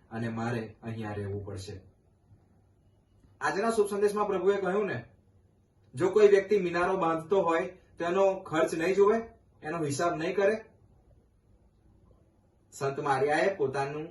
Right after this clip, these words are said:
આખું જીવન ખર્ચી નાખ્યું ખાલી પ્રભુ માટે કાર્ય કરવા. જેમ એ વ્યક્તિ મિનારો બાંધતા પહેલા ખર્ચો જોવે છે, તેમ સંત મારિયાએ પણ પોતાનું જીવન ખર્ચી નાખ્યું, કારણ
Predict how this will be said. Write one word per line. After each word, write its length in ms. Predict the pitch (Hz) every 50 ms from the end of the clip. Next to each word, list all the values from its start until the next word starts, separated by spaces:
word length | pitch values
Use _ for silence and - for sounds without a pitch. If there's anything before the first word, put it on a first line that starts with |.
| -
આખું 400 | - 139 - - - - 196 175
જીવન 280 | 143 139 131 127 127 123
ખર્ચી 360 | 123 123 113 104 - 110 104
નાખ્યું 440 | 98 95 95 95 - 95 - - - _ _ _ _ _ _ _ _ _ - _ _ _ _ _ _ - - _ _ _ _ _ _ _ - - - _ _ _ _ _ _ _ _ _ -
ખાલી 360 | 127 127 127 139 160 170 -
પ્રભુ 400 | - - 131 123 - 127 143 151
માટે 320 | 143 131 123 - - 117
કાર્ય 320 | 113 113 110 101 101 98 98
કરવા. 380 | 98 98 95 95 92 92 92 - _ _ _ _ _ _ _ _ _ _ _ _ _ _ _ _ _ - _ _ _ _ _ _ _ _ _ _ _ -
જેમ 240 | 113 127 156 165 175
એ 80 | 175 165
વ્યક્તિ 340 | 170 180 175 - 185 175
મિનારો 360 | 160 151 151 156 160 - 127 -
બાંધતા 300 | 151 147 147 147 160 160
પહેલા 220 | - 151 151 151
ખર્ચો 380 | 151 - 147 135 131 139 156 147
જોવે 260 | 143 151 156 170 175
છે, 240 | 170 143 127 127 - - - _ _ _ _ -
તેમ 320 | 165 180 190 202 196 -
સંત 360 | - - - 151 151 156 151
મારિયાએ 520 | 151 143 139 135 - 143 147 147 151 147 147
પણ 280 | 143 147 143 143 143
પોતાનું 420 | - 135 131 127 135 131 135 131 127
જીવન 340 | 120 123 131 147 151 151 147
ખર્ચી 300 | - 131 117 123 127 123
નાખ્યું, 320 | 120 120 - - 120 120
કારણ 380 | - 143 - - 151 160 175